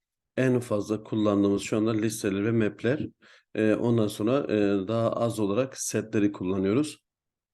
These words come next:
Onun dışında bir de array'ler var. Bunlar da ara ara kullanılıyor ama listeden pek farkları yok. E, array'lerle ve listeler arasında küçük farklar var. Onlarla alakalı ayrı bir video çekmeyi düşünüyorum ama,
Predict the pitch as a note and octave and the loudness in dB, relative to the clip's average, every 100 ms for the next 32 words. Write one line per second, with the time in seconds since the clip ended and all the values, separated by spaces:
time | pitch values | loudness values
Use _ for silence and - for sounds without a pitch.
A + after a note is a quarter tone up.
0 | _ _ _ _ _ _ _ _ - - | _ _ _ _ _ _ _ _ -20 -20
1 | - - - - B2 C#3 - C#3 C3 C3 | -20 -20 -8 0 4 4 4 4 4 4
2 | C3 B2 A#2 A#2+ B2+ C3+ A2+ C3+ B2+ A#2+ | 4 4 4 4 4 4 4 2 2 0
3 | A#2+ A#2 A2+ A2+ A2+ A2+ A2+ B2 A2 A2+ | 2 2 2 2 0 -2 -4 -4 -2 0
4 | B2 D3 - B2+ A2+ A2+ A#2 A#2+ A2 A#2 | 0 0 0 0 0 -2 -4 -4 -2 -2
5 | A#2+ A2 - A2 A2 A#2 B2+ A#2 A#2 - | -2 -4 0 0 2 2 4 2 0 -6
6 | _ _ - _ - A2 G#2+ G#2+ G#2+ G2 | _ _ -20 _ 0 4 6 6 6 4
7 | - - G#2 A2 A#2 A#2+ C3 A2+ G#2+ A2 | 0 -4 -2 2 2 4 2 4 2 0
8 | A#2 - A2 G#2+ C3 B2+ - - B2+ - | -2 -2 -2 -2 -2 -4 -4 -6 -4 2
9 | G#2+ A2 B2+ G#2+ A#2 A#2+ A2+ A2+ A2 G#2+ | 2 4 4 6 4 2 2 4 6 6
10 | G2+ G#2+ A2 G#2+ D#3 - _ _ _ _ | 4 2 0 -2 -2 -6 _ _ _ _
11 | A#2 A#2 A2+ A2 G#2+ G#2+ A2 G#2+ A2 A2+ | 0 2 2 2 0 2 0 0 -4 0
12 | G2+ G2+ - C3+ G#2 A#2 C#3 B2+ A2+ C3+ | 0 0 -4 0 2 2 0 0 0 -2